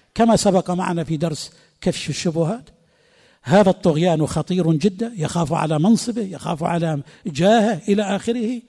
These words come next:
وهناك نوع من الطغيان أحب أن أشير إليه في هذه المناسبة، وهو طغيان العقل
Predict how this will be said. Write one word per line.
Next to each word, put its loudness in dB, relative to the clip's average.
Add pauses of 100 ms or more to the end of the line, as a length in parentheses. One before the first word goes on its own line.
(480)
وهناك 0 (560)
نوع 4
من 0
الطغيان -6 (880)
أحب 0
أن -2
أشير -4
إليه -4
في -8
هذه -6
المناسبة، -8 (840)
وهو -2 (600)
طغيان 0
العقل -8